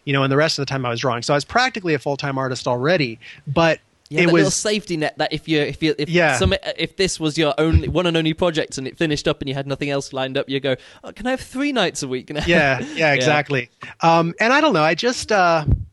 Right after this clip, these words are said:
Speaker 1: I, I, you know, I kinda did the math on everything, you know, what, what I thought my odds are that I'm gonna be able to keep getting work and, uh, how much money I've been able to save so far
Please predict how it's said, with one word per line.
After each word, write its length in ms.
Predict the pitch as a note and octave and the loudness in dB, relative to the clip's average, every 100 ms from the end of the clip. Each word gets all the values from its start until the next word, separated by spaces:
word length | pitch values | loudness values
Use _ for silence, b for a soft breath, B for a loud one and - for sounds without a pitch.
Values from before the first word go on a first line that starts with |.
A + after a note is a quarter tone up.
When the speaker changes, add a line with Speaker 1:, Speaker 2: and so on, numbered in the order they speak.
| _ _ - | _ _ -8
Speaker 1:
I, 60 | D3+ C#3+ E3 F3 | -8 -4 -4 -4
I, 20 | |
you 140 | G#3 G#3+ | -2 2
know, 40 | |
I 100 | G#3+ | 2
kinda 260 | G#3+ D4 C4 | 2 0 2
did 180 | E3+ D#3+ | 0 0
the 80 | D3 | 0
math 520 | C#3 F3+ G3 - - B B - | 0 0 -2 -4 -12 B B -2
on 100 | E3+ | 0
everything, 400 | E3 D#3 C3+ A#2 | 2 0 -2 -4
you 80 | B2+ | -4
know, 120 | B2+ | -2
what, 300 | B2+ D3 C#3 _ _ _ _ | 2 2 0 _ _ _ _
what 220 | D3+ D3+ | -2 2
I 80 | D#3 | 2
thought 200 | C#3+ D#3 | 4 2
my 180 | D3 C#3 | 2 -2
odds 320 | C3 C#3+ C#3 C#3+ | 0 0 0 2
are 180 | C#3+ C#3+ | 2 2
that 100 | C3+ | 0
I'm 100 | C#3 | 0
gonna 140 | C3+ | -2
be 140 | C3+ D3 | 0 0
able 140 | C#3+ | 2
to 240 | C3+ B2+ A#2 B B B | 0 0 -4 B B B
keep 200 | - D#3+ | -2 -2
getting 260 | D#3 D3+ D3+ | 0 -2 0
work 380 | C#3 C#3+ C#3 - | 0 2 0 -2
and, 200 | D#3 C#3 | -4 0
uh, 140 | C3+ B2+ | 2 2
how 140 | D3+ | 2
much 220 | D#3+ D3 C#3+ | 2 0 0
money 260 | C#3 D3 | 2 4
I've 180 | C#3 B2+ | 2 2
been 100 | C#3 | 0
able 200 | C#3 C#3 | 0 0
to 100 | C3+ | -2
save 320 | - C#3 C3+ B2+ | -2 0 0 0
so 180 | D3+ | -2
far 460 | C3 C3 B2+ B2+ B2 | 0 2 2 2 0